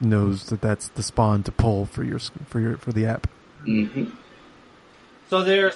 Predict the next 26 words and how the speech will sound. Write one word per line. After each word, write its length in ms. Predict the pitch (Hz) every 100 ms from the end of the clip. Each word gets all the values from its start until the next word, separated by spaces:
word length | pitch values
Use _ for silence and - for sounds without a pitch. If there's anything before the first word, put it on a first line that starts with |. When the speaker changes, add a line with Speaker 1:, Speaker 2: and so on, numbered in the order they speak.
| -
Speaker 1:
I 100 | 123
don't 60 |
know 60 | 117
if 40 |
Speaker 3:
like, 60 | 104
Speaker 1:
that 100 | 113
answered 180 | 110 110
the 40 |
Speaker 3:
three 100 | 104
Speaker 1:
question. 220 | 117 104 110
Speaker 3:
So, 120 | 240
like, 160 | 220
if 120 | 202 196
you 100 | 240
go 80 |
out 140 | 226 196
in 60 |
the 60 | 185
middle 200 | 196 180
of 60 | -
fucking 320 | 190 185 139
Nebraska, 800 | 117 117 156 143 - - 104 95 - - - - - - - - - -
the 60 |
programmers 840 | 117 170 165 143 139 127 120 117 127
were 100 | 123
like, 340 | 120 113 113